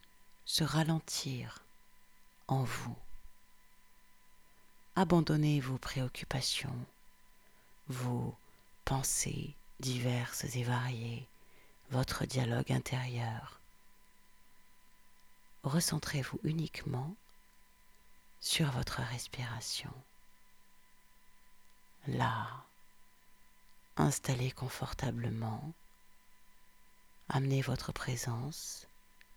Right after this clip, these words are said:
sur les parties de votre corps en contact avec le sol ou avec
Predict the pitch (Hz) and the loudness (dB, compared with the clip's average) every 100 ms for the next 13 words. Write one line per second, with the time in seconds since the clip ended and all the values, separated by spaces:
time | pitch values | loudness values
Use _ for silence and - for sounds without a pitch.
0 | - - - - - 143 135 - 123 - | -20 -20 -20 -8 0 2 2 2 0 -2
1 | - 143 123 120 120 - 117 - - 117 | -2 0 0 0 -2 -4 -8 -6 -2 -2
2 | 165 208 - - - - - - - - | -2 -4 -10 -20 -20 -20 -20 -20 -20 -2
3 | 135 135 131 131 - 127 - - - - | 0 2 0 0 0 0 -2 -8 -10 -8
4 | - 127 123 - - 117 - - 117 127 | -2 0 -2 -4 -6 -4 -4 -4 -4 -4
5 | 160 - - - 113 117 120 - - - | -8 -14 -20 -10 -4 -2 -2 -6 -10 -12